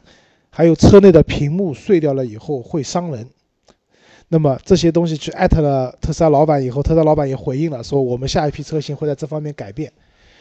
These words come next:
Speaker 2: 那其实我觉得这就是他的创新，包括他的用户帮助他一起去创新的这样的一个好的一个，我觉得是一个非常好的一个良性循环吧。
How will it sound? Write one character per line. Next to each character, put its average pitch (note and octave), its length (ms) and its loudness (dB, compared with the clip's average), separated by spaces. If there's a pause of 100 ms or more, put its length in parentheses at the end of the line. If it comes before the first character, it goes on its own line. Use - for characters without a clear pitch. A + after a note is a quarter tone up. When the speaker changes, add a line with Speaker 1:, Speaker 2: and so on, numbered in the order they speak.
Speaker 2:
那 D#3+ 100 0
其 F3+ 220 0
实 F3+ 140 2
我 D3 160 2
觉 C3+ 160 -4
得 D#3 200 0 (440)
这 G3 140 0
就 D#3+ 140 -2
是 C#3+ 240 -10 (240)
他 E3 240 -8
的 B2+ 160 -6
创 D#3 280 0
新， B2 320 -14
包 D3+ 140 -4
括 C#3 100 -2
他 D3+ 140 -8
的 D3+ 100 -6
用 F3+ 280 -8
户 - 280 -20 (120)
帮 E3+ 160 -10
助 D#3+ 100 -14
他 C#3 160 -10
一 G3+ 100 -12
起 - 160 -12
去 B2 140 -20
创 C3+ 240 -16
新 C#3+ 180 -14
的 A#2+ 240 -12 (280)
这 E3 100 -10
样 C#3 60 -6
的 C3+ 80 -10
一 - 20 -10
个 D3 100 -10
好 B2 240 -10
的 B2 120 -10
一 D3 100 -8
个， C3+ 180 -8 (720)
我 C3 100 -10
觉 C#3 120 -4
得 E3 80 2
是 D#3+ 160 -4
一 D3 40 0
个 C#3+ 80 -4
非 D#3 140 -4
常 D#3+ 100 0
好 B2+ 160 -8
的 A#2+ 80 -14
一 C3+ 60 -10
个 C#3 60 -10
良 A#2+ 160 -10
性 D#3+ 120 -6
循 C3 160 -10
环 G#2+ 200 -14
吧。 A2 160 -18